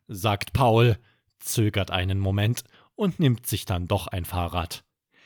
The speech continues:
Erik tritt in die Pedalen und folgt dem schwarzen Auto. Es fühlt sich an wie der Start in ein Abenteuer.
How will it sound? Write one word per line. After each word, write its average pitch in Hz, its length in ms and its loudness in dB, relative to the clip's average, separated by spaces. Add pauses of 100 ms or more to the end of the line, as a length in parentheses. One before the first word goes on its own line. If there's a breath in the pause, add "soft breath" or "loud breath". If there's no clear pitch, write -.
(220 soft breath)
Erik 92 460 -6
tritt - 240 -2
in 113 120 -2
die 101 120 0
Pedalen 104 580 2
und 104 220 -2
folgt - 460 0
dem 104 140 2
schwarzen 107 480 -2
Auto. 98 440 -2 (600)
Es - 220 -8
fühlt 90 240 -6
sich - 320 -14
an 104 300 -4 (460)
wie 90 100 -8
der 76 180 -12
Start - 500 -8 (120)
in 117 120 -4
ein 110 300 -10
Abenteuer. 82 720 -10